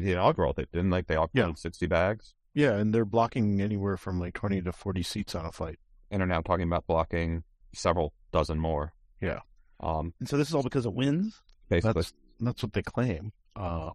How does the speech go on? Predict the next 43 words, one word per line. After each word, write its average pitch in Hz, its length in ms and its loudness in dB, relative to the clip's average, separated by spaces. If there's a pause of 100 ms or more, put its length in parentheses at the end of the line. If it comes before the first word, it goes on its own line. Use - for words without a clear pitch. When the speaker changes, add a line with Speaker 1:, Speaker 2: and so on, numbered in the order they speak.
Speaker 2:
but, 131 140 -2
I 139 80 2
mean, 147 160 2
the 139 80 4
f-, - 140 -4
in, 117 380 0
when 117 120 2
you 110 80 0
pull 123 160 2
it 110 80 0
out, 120 180 -2
the - 100 -4
flight - 280 0
times 82 320 -4
vary. 90 500 -4 (320)
The 110 80 2
shortest 127 480 2
is 104 100 0
sixteen 107 380 -2
fifty-three, 107 540 2
the 95 80 0
longest 92 380 0
being 87 200 -2
eighteen 87 320 -2
oh 73 80 -4
five. - 520 -8 (220)
Speaker 1:
So, 101 80 2
yeah, 92 140 4
it's 87 100 -2
an 90 100 2
extra 80 340 0
hour 85 360 2
of 80 100 -2
flight 85 240 2
time 78 340 -2
is 80 160 -2 (380)
a 95 80 -2
lot. 87 340 0 (200)
But, 110 220 6 (420)
um, 92 420 2
yeah, 127 320 6
that 107 240 4 (220)
is 110 520 0